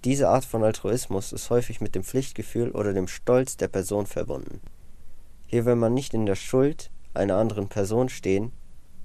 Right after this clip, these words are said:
und ihr zurückzahlen, was man bekommen hat. Aber obwohl es einige negative Unterformen vom Altruismus gibt, ist es dennoch wichtig, altruistisch zu handeln, da man vielen Leuten Dinge ermöglicht,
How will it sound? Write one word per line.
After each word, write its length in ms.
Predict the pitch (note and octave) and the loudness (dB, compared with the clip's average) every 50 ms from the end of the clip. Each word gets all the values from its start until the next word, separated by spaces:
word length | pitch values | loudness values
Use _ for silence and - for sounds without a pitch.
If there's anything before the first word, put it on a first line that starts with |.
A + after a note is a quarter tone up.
| - - - | -8 -6 -4
und 140 | - G#2+ A2 | -2 2 2
ihr 100 | G#2+ - | 2 0
zurückzahlen, 800 | - - A2 B2 B2+ - - - - - F2 F2+ F#2+ G#2 A2 - - - - - - | 0 2 2 2 2 2 -2 -2 2 4 4 4 4 2 0 -4 -8 -8 -8 -6 -6
was 140 | - F#2+ - | -6 -4 -2
man 140 | G2+ G2 | -2 -2
bekommen 420 | F#2+ G2 - - G#2 G2 F#2+ F2 F2 | 0 -2 0 2 2 4 4 2 -2
hat. 140 | F2+ - - - - - - - - - - - - - - - - - - - | -6 -8 -8 -8 -6 -8 -8 -8 -10 -14 -12 -12 -12 -12 -10 -10 -10 -10 -4 0
Aber 260 | - A2+ A2+ A2+ F#2 | 2 4 6 6 4
obwohl 340 | F#2+ G#2+ - - C3 D3 D3 | 4 2 2 4 6 6 6
es 140 | C#3 - - | 4 0 0
einige 400 | - G2+ A2 A2 G#2 F#2 G2 F#2+ | 2 4 4 4 4 4 4 4
negative 680 | G2 A2+ B2+ C#3 A#2+ G2+ - - F#2 F2 - - - | 6 6 8 8 6 6 4 2 0 0 0 -2 0
Unterformen 600 | - - C3 - - F2+ E2+ - - F2 F2 F2+ | 0 0 0 0 0 -2 -2 2 0 0 0 0
vom 240 | - - F2 E2 D#2+ | -2 -4 -4 0 2
Altruismus 680 | E2+ F#2 - - - F2+ A2+ A#2+ - - F2+ - - | 0 0 0 0 2 2 2 2 0 0 0 0 2
gibt, 240 | - - A2+ - - - - - - - | 2 2 0 0 0 -10 -10 -10 -8 -6
ist 180 | - - - | -4 -2 -2
es 160 | - A2+ - - | -2 -2 0 4
dennoch 320 | C#3+ D3 D#3 D#3 C3+ - | 6 6 6 6 4 2
wichtig, 400 | A#2 B2 A#2+ - - A2 - - | 0 0 0 0 -2 -4 0 2
altruistisch 680 | F2+ G2+ G2 - - G#2 G2+ G2+ G2+ - - G2 - - | 2 2 2 2 2 2 2 2 2 0 -2 -4 -4 -6
zu 180 | - - F2+ F#2 | -4 -4 -2 2
handeln, 360 | F#2 F#2+ F#2+ F2+ E2+ D#2+ - - - - - - - - - - - | 4 4 4 4 2 -2 -4 -6 -8 -8 -8 -6 -6 -4 -6 -6 -4
da 100 | - F#2 | 2 4
man 160 | F#2+ F2+ F2 | 4 4 4
vielen 440 | - - - C#3 D3+ D#3+ D3+ B2+ A2 | 2 -2 -2 2 2 4 4 4 4
Leuten 320 | A#2 B2 A#2+ - - - | 4 4 2 2 -2 -2
Dinge 220 | - A#2+ C3 C3+ G#2 | 0 2 4 4 4
ermöglicht, 680 | D#2+ F2+ G2 G2+ A2+ B2 - - - F#2+ G#2 - | 4 4 2 2 2 2 0 0 0 0 0 0